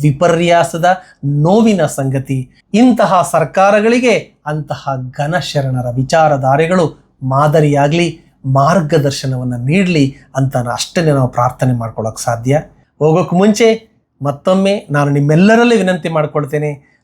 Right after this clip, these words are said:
ನಾನು ಎಲ್ಲ ಸಮಾಜ ಸುಧಾರಕರ, ವಚನಕಾರರ ವಿಚಾರಧಾರೆಗಳನ್ನ ಹೊತ್ಕೊಂಡು ಬರ್ಬೇಕು ಅನ್ನುವ ಆಲೋಚನೆಯಿಂದ ನಾನು ಸಿಂಗಪುರ ಕನ್ನಡ ಸ್ಟುಡಿಯೋನ ಆರಂಭ ಮಾಡಿದ್ದೇನೆ.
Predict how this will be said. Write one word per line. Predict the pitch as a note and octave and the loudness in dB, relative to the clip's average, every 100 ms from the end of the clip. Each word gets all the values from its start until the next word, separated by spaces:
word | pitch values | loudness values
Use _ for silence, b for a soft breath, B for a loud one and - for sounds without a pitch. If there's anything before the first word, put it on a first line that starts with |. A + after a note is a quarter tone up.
| E3 | -4
ನಾನು | F3 A3 A3 B3 - _ _ _ | 0 2 2 0 -6 _ _ _
ಎಲ್ಲ | E3+ F#3 A#3 C#4 D4+ D4 - | 0 2 4 4 4 2 0
ಸಮಾಜ | F#3+ G3 G#3 A#3 A3+ | -2 0 2 2 0
ಸುಧಾರಕರ, | F#3+ F#3+ G3 G3 G3 F#3 F3 | -2 0 2 2 0 0 2
ವಚನಕಾರರ | D#3 E3 A3+ A3 G#3+ F#3+ F3+ F3 E3 D#3+ | 2 0 2 0 2 2 2 2 2 2
ವಿಚಾರಧಾರೆಗಳನ್ನ | D#3+ D#3+ A3 G#3+ F#3+ D3+ - G3+ G#3+ G3 F#3 D#3 | 0 0 2 4 2 -2 -8 -4 0 0 -2 -4
ಹೊತ್ಕೊಂಡು | D#3+ - A3 G#3 | -6 -6 -4 -4
ಬರ್ಬೇಕು | E3 D#3 D3+ D3 | -2 -4 -4 -4
ಅನ್ನುವ | C#3+ C#3 | -4 -2
ಆಲೋಚನೆಯಿಂದ | C3 C3+ D#3 G3 A3+ F#3+ D#3+ C#3+ C#3 C#3 C#3 b - | -2 0 2 2 2 -2 -2 -2 0 -2 -4 b -4
ನಾನು | D3 C#3+ C3+ C3+ b - | 0 0 -2 -6 b -10
ಸಿಂಗಪುರ | - F#3+ G3+ G#3 G3+ G3 G3+ - | 0 2 4 2 2 2 0 -6
ಕನ್ನಡ | - D#3 E3+ E3 | -6 -4 0 0
ಸ್ಟುಡಿಯೋನ | - - C#3+ C3+ C3+ B2+ | -2 -4 -4 -2 -4 -4
ಆರಂಭ | B2+ C3 C#3+ | 0 2 2
ಮಾಡಿದ್ದೇನೆ. | D3 C#3+ C#3 D3 D#3+ | 0 0 0 2 0